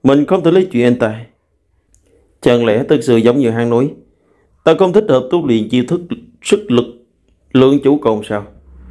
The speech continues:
Ngươi luyện chiêu thức, chủ công lực lượng đúng không?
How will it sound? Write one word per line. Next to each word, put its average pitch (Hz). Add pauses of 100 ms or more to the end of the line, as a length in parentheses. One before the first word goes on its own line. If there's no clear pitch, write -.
(380)
Ngươi 175
luyện 127
chiêu 120
thức, 147 (560)
chủ 170
công 175
lực 120
lượng 110
đúng 123
không? 101